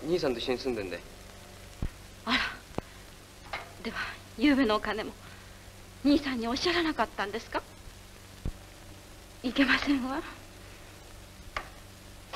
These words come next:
Speaker 1: どこ行くの？
Speaker 2: お兄さんに話してくんの。
Speaker 1: 待って。実は、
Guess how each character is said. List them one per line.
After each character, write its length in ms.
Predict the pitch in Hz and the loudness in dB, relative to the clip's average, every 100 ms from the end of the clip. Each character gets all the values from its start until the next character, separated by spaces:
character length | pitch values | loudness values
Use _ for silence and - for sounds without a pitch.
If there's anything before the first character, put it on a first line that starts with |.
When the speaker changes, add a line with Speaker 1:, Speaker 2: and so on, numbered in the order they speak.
| - - - - - 165 | -12 -12 -12 -10 -8 6
Speaker 1:
ど 80 | 220 | 12
こ 80 | 226 | 12
行 80 | 156 | 12
く 60 | |
の？ 120 | 175 - - - - - - - | 8 6 -4 -12 -14 -16 -16 4
Speaker 2:
お 60 | 320 | 8
兄 100 | 392 | 8
さ 140 | 359 | 10
ん 40 | 349 | 8
に 60 | |
話 220 | 320 330 427 | 10 10 8
し 40 | |
て 80 | 330 | 2
く 120 | 294 | 0
ん 60 | 254 | -2
の。 60 | - | 12
Speaker 1:
待 260 | 254 262 214 | 12 12 10
っ 40 | |
て。 80 | - - - - - - - - - - - - - - - - - | 8 -2 -10 -14 -14 -14 -14 -14 -14 -14 -16 -16 -16 -16 -16 -14 -8
実 240 | 147 180 | 0 10
は、 240 | 156 123 | 10 10